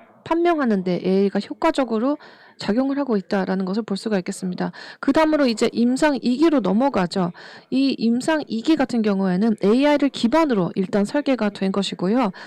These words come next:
에이아이를 통해서 인클루전 크라이테리아를 설정을 하게 됩니다. 누가 치료를 받을 것인고, 그리고 이 치료제를 받았을 때 효과가 어느 정도 될 것인가라는 것을 예측을 하게 되죠. 그렇기 때문에 그, 어,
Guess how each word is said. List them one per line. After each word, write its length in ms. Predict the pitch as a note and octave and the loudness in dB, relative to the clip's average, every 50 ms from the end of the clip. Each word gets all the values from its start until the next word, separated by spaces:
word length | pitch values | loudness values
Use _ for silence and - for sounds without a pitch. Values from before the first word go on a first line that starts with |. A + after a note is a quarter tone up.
| - - _ _ | -20 -20 _ _
에이아이를 580 | G3+ G3+ A3 A#3 A#3 A3+ A#3+ B3 A#3+ A#3+ A#3+ A3+ | 0 2 4 4 4 4 4 4 4 4 2 2
통해서 460 | - A#3 G#3+ G3 G3 - C#4 C4 G#3+ G3 - _ - - - - _ | 2 0 0 0 2 0 0 0 0 0 -4 _ -20 -20 -20 -6 _
인클루전 500 | A#3 B3+ - - F4+ E4+ E4+ F4 D#4 - | -2 -2 2 4 4 6 6 4 2 0
크라이테리아를 760 | - D4 D#4 D4+ D4 - C4+ B3+ A#3+ A#3 A3+ G#3+ G#3 A3 G#3+ | 0 2 2 2 2 2 2 4 4 4 2 2 0 -2 -4
설정을 400 | - - C#4 C#4 - C#4+ C4+ B3 | -2 -4 -4 -2 -2 -2 -2 -2
하게 140 | B3 A3 A3 | -2 -2 -2
됩니다. 340 | F#3 F3+ E3 D#3+ D#3+ - - E3+ F3 | -4 -4 -6 -6 -8 -10 -10 -6 -4
누가 440 | G3+ A3 A#3+ A#3 D#4 D4 D4+ D#4 D4+ - _ - _ _ - | -2 -2 0 2 4 4 4 4 0 -4 _ -20 _ _ -6
치료를 300 | - - C#4 C#4 C#4 C4+ | -2 0 0 2 2 0
받을 260 | - - G3+ G3 G#3 | 0 -2 -2 -2 -2
것인고, 540 | - F#3+ F#3+ - F3 E3 E3 - E3+ D#3+ E3 - - - - - - _ _ | -2 -2 -2 -2 -4 -8 -4 -4 -4 -4 -4 -6 -16 -20 -20 -20 -20 _ _
그리고 340 | - B3 A#3+ A#3+ C4 C4+ - - | 0 2 2 4 2 0 0 0
이 140 | A#3 B3+ | -2 -2
치료제를 480 | - - - C4+ D4 C4 C4+ C4 B3 B3 | 0 0 0 2 2 2 2 2 2 0
받았을 440 | - - G3 G3 G#3+ G#3 - - F#3+ | 0 -2 -2 -2 -2 -4 -4 -6 -8
때 260 | - _ C#4+ E4 G4 - - - - - _ _ _ - | -4 _ 0 0 0 0 -10 -20 -20 -20 _ _ _ -4
효과가 400 | - D4+ - - D4 C#4+ D4+ C4 - | -2 -2 2 0 0 2 4 4 4
어느 200 | G3+ A#3+ D4 C#4 | 4 4 4 2
정도 200 | C#4+ C#4 B3+ B3 | 0 0 -2 -2
될 160 | - G3+ F#3+ | -2 -2 -2
것인가라는 760 | - G#3+ G3+ - F#3 F3+ F3+ E3 E3 - - F3+ F#3+ G3 F#3+ | -2 -4 -4 -4 -4 -4 -4 -4 -4 -4 -4 0 0 0 0
것을 280 | F3 F3 F3+ - C4 A3 | 0 -2 -2 -2 0 0
예측을 360 | F#3+ G3+ - - C4+ B3 A#3+ | 0 0 0 -2 -2 0 0
하게 160 | A3 G3 G3 | 0 -2 -4
되죠. 380 | E3+ D#3+ D3 - - F3 D#3+ E3 - - - - - - - _ | -6 -8 -8 -6 -4 -4 -4 -4 -8 -14 -20 -20 -20 -20 -6 _
그렇기 260 | - D4 D4+ - E4 | 0 0 2 2 0
때문에 480 | - - C4 A3+ G3+ G3 G#3+ A3+ G3 F3+ - _ - - - - - - - | 0 0 0 0 0 0 0 0 0 -2 -4 _ -20 -20 -20 -20 -20 -20 -14
그, 380 | _ - A#3+ A#3+ A#3 A#3 A#3 - | _ 2 4 4 4 4 2 0
어, 360 | - G3+ G3+ G3 G3 F#3+ G3 | -2 -2 -2 0 0 -2 -4